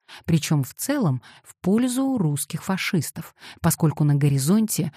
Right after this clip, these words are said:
попросту не было никакой другой организованной русской политической силы. Но появился и новый фактор,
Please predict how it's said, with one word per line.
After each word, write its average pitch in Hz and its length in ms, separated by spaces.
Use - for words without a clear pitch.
попросту - 480
не 208 220
было 147 280
никакой 175 760
другой 151 640
организованной 143 1040
русской 156 500
политической 160 840
силы. 143 420
Но 180 120
появился 143 680
и 147 140
новый 156 440
фактор, 156 540